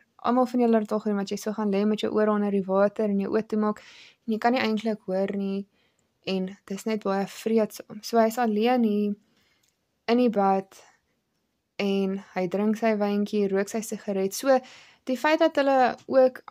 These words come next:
um, die sigaret en die drank noem, help ons ook net om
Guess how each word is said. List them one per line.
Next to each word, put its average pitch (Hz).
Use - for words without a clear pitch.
um, 202
die 214
sigaret 220
en 233
die 208
drank 202
noem, 196
help 214
ons 269
ook 247
net 254
om 214